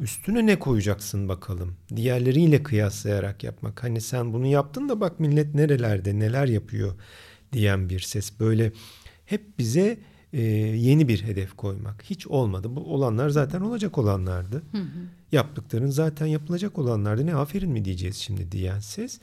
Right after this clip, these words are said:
Speaker 1: bu olduğunda sürekli bir yetersizlik duygusu oluyor. Yapmam gerekenler var, yapmıyorum. Ya da yapmamam gereken şeylerle uğraşıyorum, boş işlerle zaman geçiriyorum duygusu.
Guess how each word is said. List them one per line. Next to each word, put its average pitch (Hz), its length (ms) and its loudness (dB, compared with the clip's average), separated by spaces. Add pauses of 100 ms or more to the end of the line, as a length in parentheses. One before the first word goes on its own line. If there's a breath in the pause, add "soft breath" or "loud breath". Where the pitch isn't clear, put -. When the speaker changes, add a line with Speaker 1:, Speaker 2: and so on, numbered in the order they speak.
(380 loud breath)
Speaker 1:
bu 131 260 4
olduğunda 214 300 -2
sürekli 175 420 -2
bir 117 100 -2
yetersizlik 101 680 -8
duygusu 98 460 -10
oluyor. 92 260 -8
Yapmam 107 420 -2
gerekenler 117 600 -2
var, 202 360 -2 (400 soft breath)
yapmıyorum. 92 680 -2 (200)
Ya 107 160 -2
da 104 200 0 (500 loud breath)
yapmamam 175 580 2
gereken 135 400 2
şeylerle 107 500 0
uğraşıyorum, 104 720 -4
boş 156 200 0
işlerle 123 420 -4
zaman 101 340 -2
geçiriyorum 95 720 -6
duygusu. 107 600 -4